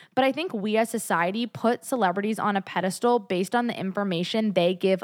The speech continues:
us. And for the most part, the information they give us is gonna be the best version of themselves. Maybe not always. Maybe not if you're, like, a Real Housewife or a Kardashian and, like, your whole life is on display. But, like,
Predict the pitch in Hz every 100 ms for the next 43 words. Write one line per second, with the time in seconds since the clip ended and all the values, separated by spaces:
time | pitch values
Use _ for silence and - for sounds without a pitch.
0 | - 170 190 - - - - - - 254
1 | 277 285 - 311 285 277 381 - 269 226
2 | 220 233 262 262 262 254 240 226 247 240
3 | 220 269 269 220 233 233 226 214 226 220
4 | 214 220 208 202 196 196 320 269 208 208
5 | 214 208 202 - - 240 339 190 190 196
6 | 214 220 220 220 220 202 196 - 202 196
7 | 196 247 233 202 196 190 - 196 190 233
8 | 190 185 180 190 196 185 196 254 254 214
9 | 190 - 208 196 214 214